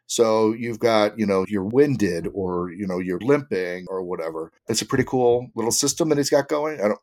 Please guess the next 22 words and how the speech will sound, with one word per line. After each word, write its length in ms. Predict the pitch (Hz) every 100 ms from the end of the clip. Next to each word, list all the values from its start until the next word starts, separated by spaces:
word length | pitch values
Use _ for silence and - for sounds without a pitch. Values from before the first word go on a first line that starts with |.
| _ _
I 40 | 101
don't 100 | 101
mean 140 | 92 92
little 220 | 85 85
like 160 | 85 - _
bad, 380 | 95 90 82 82
but 160 | 87 - _
it's 80 | -
a 60 | 165
nice 200 | 160 -
system 360 | 143 - 69 - _
that 260 | 98 90 -
he's 240 | 90 95
got 220 | 101 87
going. 320 | 95 87 - - _
Second 480 | - 180 180 202 202 -
is 260 | 127 113
Scald 720 | - - - 117 113 135 175 - _ -
of 380 | 107 104 98 -
Scald 560 | - - 117 117 110 -
of 100 | 107
Shenanigans. 1000 | - 139 127 131 139 170 202 - -